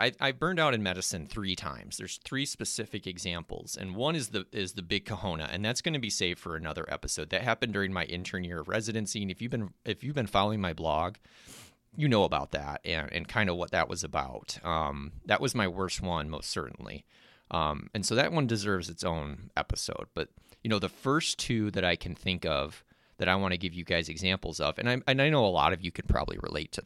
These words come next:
this, right? So the first one was after step one exam.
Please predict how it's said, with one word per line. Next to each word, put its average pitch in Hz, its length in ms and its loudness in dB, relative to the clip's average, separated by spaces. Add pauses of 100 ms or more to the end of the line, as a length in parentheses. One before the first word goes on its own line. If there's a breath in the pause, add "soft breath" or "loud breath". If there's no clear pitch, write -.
this, - 260 -8
right? 76 260 2 (840 loud breath)
So 107 320 10
the 107 100 6
first 160 320 2
one 165 160 4
was 101 160 2
after 80 380 6
step - 320 2
one 71 160 0
exam. - 480 -8